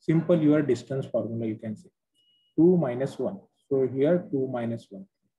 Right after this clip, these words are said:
And this vector coordinate is A X. So this is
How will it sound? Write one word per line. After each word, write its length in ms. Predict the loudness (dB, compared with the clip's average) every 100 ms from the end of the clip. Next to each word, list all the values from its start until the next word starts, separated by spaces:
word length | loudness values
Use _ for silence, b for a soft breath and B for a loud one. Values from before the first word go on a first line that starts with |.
| _ -6
And 240 | -2 2
this 200 | 2 2
vector 460 | -6 -10 -6 -4 -2
coordinate 500 | 0 0 -2 -4 -2
is 140 | -4 -6 _ _ _ -2
A 260 | 2 2
X. 280 | 2 -2 -18 _ _ _
So 140 | -8
this 200 | -6 -4
is 80 | -4